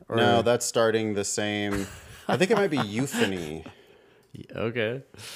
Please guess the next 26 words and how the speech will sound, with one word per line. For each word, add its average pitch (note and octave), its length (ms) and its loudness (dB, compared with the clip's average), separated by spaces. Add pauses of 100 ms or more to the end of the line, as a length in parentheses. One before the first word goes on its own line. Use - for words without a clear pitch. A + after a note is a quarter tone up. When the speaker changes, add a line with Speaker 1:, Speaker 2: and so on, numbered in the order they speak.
(760)
Speaker 1:
Get, - 120 -14
throw G2+ 80 0
out G2 400 4
Speaker 2:
Um, G2+ 60 2
Speaker 1:
all G2+ 120 2
these G2 200 -2
random G2 720 -4 (100)
Speaker 2:
Oh B2+ 140 2
no, A#2 200 6
euphony A#2 600 0
is G#2+ 180 -2
the G#2 100 -4
quality A2 480 2
of F2 200 -4
being G2 320 -2
pleasing B2 680 -2
to G2+ 140 -8
the F2 220 -8
ear, F2+ 300 -2
especially A2 680 -2
through G#2 640 -4 (140)
a F#2+ 100 -2
harmonious G#2 840 -4
combination G2+ 840 -6
of F2 200 -8
words. F2 720 -4